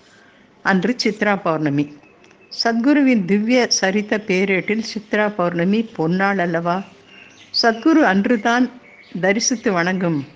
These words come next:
சத்குருவை அன்றுதான் தரிசித்து வணங்கும் பாக்கியம் பெற்ற அன்பர் ஒருவர் புஷ்கரணி படிக்கட்டுகளில் சத்குருவுக்கு கீழே கை கூ-, கூப்பியபடி நின்றிருந்தார். பூரணச்சந்திரனை வெறித்து விழிகளில் நீர் தளதளக்க பார்த்து கொண்டிருந்த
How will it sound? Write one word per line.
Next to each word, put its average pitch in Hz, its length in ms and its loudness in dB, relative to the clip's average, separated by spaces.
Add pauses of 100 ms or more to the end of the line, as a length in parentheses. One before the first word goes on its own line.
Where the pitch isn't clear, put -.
(760)
சத்குருவை 208 680 2
அன்றுதான் 214 580 0
தரிசித்து 196 500 0
வணங்கும் 170 400 -2
பாக்கியம் 175 380 0
பெற்ற 160 300 -4
அன்பர் 160 380 -2
ஒருவர் 165 400 -2 (460)
புஷ்கரணி 226 560 -2
படிக்கட்டுகளில் 175 720 -2 (100)
சத்குருவுக்கு 175 720 -2
கீழே 175 420 -2
கை 202 320 -2
கூ-, 214 180 -4 (320)
கூப்பியபடி 180 520 -2
நின்றிருந்தார். 190 600 0 (1000)
பூரணச்சந்திரனை 226 800 0
வெறித்து 233 840 -2
விழிகளில் 202 560 0
நீர் 202 460 0
தளதளக்க 185 640 -2
பார்த்து 180 420 -6
கொண்டிருந்த 165 440 -4